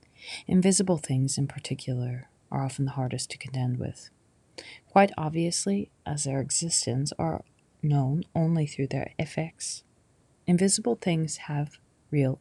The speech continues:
implications, and yet are often reviled to the realms of subjectivity or psychology. Subjective experiences become classist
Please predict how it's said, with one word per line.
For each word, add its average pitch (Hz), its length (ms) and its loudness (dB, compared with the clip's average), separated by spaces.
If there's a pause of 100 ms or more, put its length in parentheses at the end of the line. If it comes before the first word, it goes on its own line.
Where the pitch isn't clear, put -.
implications, - 920 -6 (720)
and 156 140 6
yet 151 140 6
are 170 120 2
often 165 320 0
reviled 127 460 2
to - 140 -6
the 139 120 -2
realms 131 380 2
of 131 100 -8
subjectivity 131 960 -4
or 131 160 -2
psychology. 117 880 -6 (1040)
Subjective 170 680 0
experiences 127 840 0
become 131 520 -2
classist 139 720 -4